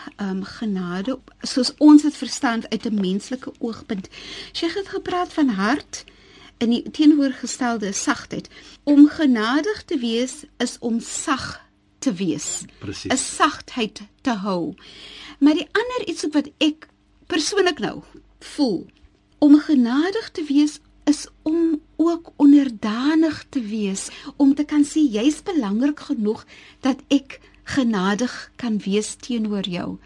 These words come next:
Speaker 2: Jy weet,
Speaker 1: Dink
Speaker 2: jy
Speaker 1: Sheikh nie so, so wat
Speaker 2: Precies.
Speaker 1: ek probeer sê is, daar
Speaker 2: Ja.
Speaker 1: kan nie arrogantheid wees
Speaker 2: Definitely.
Speaker 1: wanneer daar genade is nie.
Speaker 2: Presies, Shaida. Wat vir my uitstaan hier, Shaida, baie.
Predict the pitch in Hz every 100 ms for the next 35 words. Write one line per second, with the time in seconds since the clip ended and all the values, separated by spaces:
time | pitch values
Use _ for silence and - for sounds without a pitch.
0 | _ - 127 - - 110 - 508 - 466
1 | 349 - - - 359 349 - 415 - 302
2 | 381 - 403 311 285 - 427 480 - 311
3 | 302 - 392 381 359 262 269 285 - -
4 | - 262 277 320 269 311 - 277 240 262
5 | 320 370 - 302 - 262 220 160 190 _
6 | 135 143 - 240 - 104 82 90 90 -
7 | 131 - 147 107 127 165 165 _ _ _
8 | - 190 - - 135 110 95 113 117 -
9 | 73 76 78 - _ _ - - 104 92